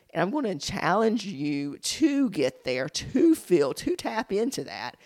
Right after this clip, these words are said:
That is amazing. Like, I, I feel like, <laughs> I don't know if it, like, it makes you produce more endorphins or what, but I love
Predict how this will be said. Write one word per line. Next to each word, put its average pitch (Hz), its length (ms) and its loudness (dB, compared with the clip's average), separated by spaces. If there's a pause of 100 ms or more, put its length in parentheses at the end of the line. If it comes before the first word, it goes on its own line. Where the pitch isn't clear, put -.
(280)
That 226 120 -2
is 220 120 -8
amazing. 160 960 -2
Like, 143 180 -6
I, 180 260 -2 (600)
I 175 460 4
feel 143 520 -2 (100)
like, - 240 -8
<laughs> - 60 -20 (600)
I - 120 -2
don't 285 120 4
know 339 80 0
if 254 120 6
it, 196 40 4
like, 170 240 2
it 147 400 0
makes - 380 -4
you 139 180 -8
produce 135 360 -8
more 139 200 -8
endorphins 208 500 -4
or 147 120 -12
what, 147 460 -6
but 151 180 -6
I - 200 -8
love 170 760 -2